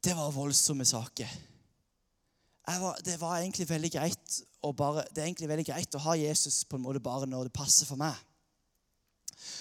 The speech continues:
Og kanskje du sitter og tenker at, «Jeg fikser ikke det der.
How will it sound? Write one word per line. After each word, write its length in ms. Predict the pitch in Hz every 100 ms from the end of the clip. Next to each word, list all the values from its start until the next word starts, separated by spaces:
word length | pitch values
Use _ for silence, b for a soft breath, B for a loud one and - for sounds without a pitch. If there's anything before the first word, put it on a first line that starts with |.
| B B
Og 80 |
kanskje 340 | 175 220 208 226
du 60 |
sitter 260 | 220 220 214
og 80 | 202
tenker 300 | 196 185 208
at, 200 | 185 - b b b b b b b b b b -
«Jeg 100 | 202
fikser 400 | - 247 - -
ikke 180 | - 214
det 60 | 156
der. 140 | 98